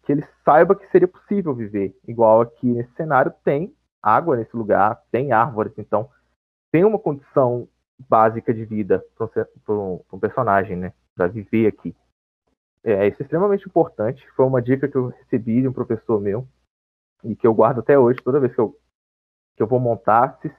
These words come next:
seria, seria como, se tem uma vida, se tem pessoas que moram ali, não precisa mostrar, mas tem que dar dicas, põe um objeto aqui ou ali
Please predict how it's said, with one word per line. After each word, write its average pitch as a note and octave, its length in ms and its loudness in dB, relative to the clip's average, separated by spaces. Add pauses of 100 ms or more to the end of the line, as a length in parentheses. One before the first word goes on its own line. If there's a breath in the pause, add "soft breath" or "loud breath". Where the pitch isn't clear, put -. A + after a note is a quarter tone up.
seria, F#3 400 0 (240)
seria F#3 180 -2
como, G3 380 2
se - 60 -14
tem G#3 140 -2
uma G#3+ 140 -2
vida, C#3+ 340 -4
se B2+ 100 -20
tem E3 100 -8
pessoas E3 300 -8
que D3+ 180 -14 (140)
moram C3+ 420 4
ali, A2 480 -2 (340)
não D#3 120 -4
precisa F3 240 -2
mostrar, D3 500 2
mas G#2+ 160 -2 (760)
tem D#3 120 -8
que - 180 -10 (680)
dar D3+ 240 2
dicas, D3 400 -4
põe F3+ 140 -6
um F3+ 100 -6
objeto C#3+ 560 -2
aqui D#3+ 320 -8
ou D3 120 -2
ali C#3 300 -6